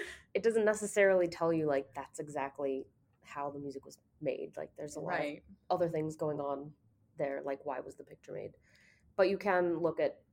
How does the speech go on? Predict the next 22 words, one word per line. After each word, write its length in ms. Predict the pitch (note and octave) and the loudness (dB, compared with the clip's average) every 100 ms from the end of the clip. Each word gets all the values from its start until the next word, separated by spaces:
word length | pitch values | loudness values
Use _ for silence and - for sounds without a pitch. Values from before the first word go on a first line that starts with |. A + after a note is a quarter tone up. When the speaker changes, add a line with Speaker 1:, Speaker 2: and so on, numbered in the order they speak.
| E3 | -6
Speaker 1:
that 300 | D#3 C#3+ - E3+ | 0 0 0 0
alongside 680 | E3+ E3 E3 E3 D3+ D3 C#3+ _ D3 | 2 2 2 -2 -4 -4 -4 _ -10
maybe 240 | D3 C#3+ | -8 -6
a 60 | C#3+ _ _ | -10 _ _
treatise 360 | - D#3+ D#3 D#3 | -6 -4 -4 -6
from 160 | D#3 | -8
the 60 | D3+ | -6
same 220 | D3 D3 | -6 -6
time 240 | D3 D3 D3 | -6 -8 -6
period, 340 | C#3+ C#3+ C#3 - _ _ _ | -6 -4 -6 -10 _ _ _
alongside 760 | E3+ E3 D#3 D#3 D#3+ D3+ D3+ D3+ _ _ _ | 0 2 2 0 -2 0 0 -2 _ _ _
maybe 460 | D#3 D#3 D3+ D3 - D3+ | -6 -2 0 -2 -4 -8
a 60 | D#3+ | -8
contemporary 1040 | D#3 D3+ D#3+ D3+ D#3 D3 C#3+ C#3+ C#3 C#3 - | -10 -8 -8 -6 -2 -2 0 0 -2 -4 -10
poem 400 | - D3 C#3 C#3 | -6 -2 0 -2
or 140 | C#3 C#3 | -4 -4
romance 600 | C#3+ C#3+ C3+ C3 - - | -4 -4 -6 -6 -14 -10
that 140 | - - _ | -10 -10 _
describes 560 | - D3+ - D3 D3 D3 | -16 -10 -4 -2 -2 -4
a 40 | |
musical 320 | D3 C#3+ C#3+ C#3 | -6 -6 -8 -12
performance, 640 | - C#3+ C#3 C3+ - | -6 -4 -2 -4 -8